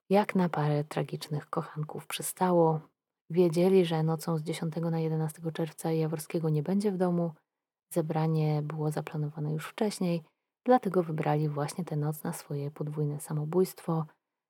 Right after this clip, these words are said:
Na początku umówili się, że to Aleksandra będzie strzelać.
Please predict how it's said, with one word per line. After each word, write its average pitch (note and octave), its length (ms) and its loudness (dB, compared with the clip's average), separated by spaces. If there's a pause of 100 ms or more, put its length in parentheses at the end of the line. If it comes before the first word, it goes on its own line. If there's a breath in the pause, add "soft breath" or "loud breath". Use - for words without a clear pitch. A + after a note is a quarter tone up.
Na E3 80 0
początku D#3 500 0
umówili D3 480 0
się, - 180 -6
że D3+ 160 -4
to - 240 -8
Aleksandra F#3+ 540 0
będzie F3+ 260 0
strzelać. E3+ 680 -4